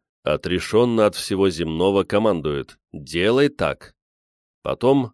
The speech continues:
в обыденной жизни, когда Анисимов пытался вызвать подобное ощущение,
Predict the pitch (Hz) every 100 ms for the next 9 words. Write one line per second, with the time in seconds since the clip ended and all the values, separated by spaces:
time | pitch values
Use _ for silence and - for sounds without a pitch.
0 | - 82 104 107 98 90 82 76 120 107
1 | 110 104 - _ - 101 104 110 110 110
2 | 98 98 - 104 - 98 - 90 98 87
3 | 90 - 85 85 76 73 71 - 92 110
4 | 110 110 107